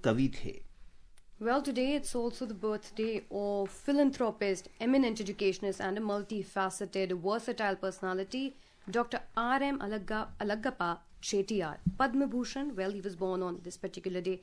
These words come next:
Speaker 2: sixth of April, in the year nineteen oh nine. And there is a very interesting fact that I would like to share. At the age twenty-one, he became the first Indian trainee at the Chartered Bank in London. And he harbored a firm conviction that education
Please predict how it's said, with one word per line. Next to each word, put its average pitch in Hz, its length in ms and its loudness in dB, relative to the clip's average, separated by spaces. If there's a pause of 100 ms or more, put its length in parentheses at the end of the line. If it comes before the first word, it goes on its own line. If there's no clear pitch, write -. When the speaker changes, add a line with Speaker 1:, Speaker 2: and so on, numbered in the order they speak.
(180)
Speaker 2:
sixth - 260 0
of 208 140 0
April, 208 260 6 (120)
in 302 100 10
the 320 140 8
year 226 100 4
nineteen 185 600 4
oh - 20 6
nine. 175 420 4 (320)
And 285 420 6
there 240 200 8
is 214 100 2
a - 0 -
very 220 260 2
interesting 208 460 2
fact 202 140 6
that 196 120 0
I 196 120 4
would 226 220 4
like 196 120 4
to 202 140 0
share. 208 180 4 (240)
At 226 160 8
the 262 160 6
age 277 160 2
twenty-one, 247 640 4
he 277 100 4
became 220 480 4
the 175 140 -4
first 190 260 4 (220)
Indian 285 320 8
trainee 170 340 6 (240)
at 196 120 0
the 202 100 2 (140)
Chartered 247 500 6
Bank 170 260 -2 (240)
in 180 240 2 (140)
London. 170 520 2
And 175 140 2
he 240 140 4
harbored 247 420 8
a 294 80 6 (300)
firm 330 240 8
conviction 196 500 2
that 190 240 2
education 220 540 0